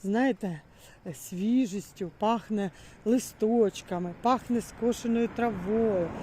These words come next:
Це так приємно, коли ти, е,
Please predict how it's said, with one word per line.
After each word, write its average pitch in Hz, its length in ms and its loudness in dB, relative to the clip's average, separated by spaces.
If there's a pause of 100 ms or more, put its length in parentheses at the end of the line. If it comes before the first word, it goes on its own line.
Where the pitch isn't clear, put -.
(300)
Це 247 120 2 (100)
так 359 180 8 (140)
приємно, 240 800 4 (640)
коли 247 280 6
ти, - 180 0 (160)
е, 214 380 6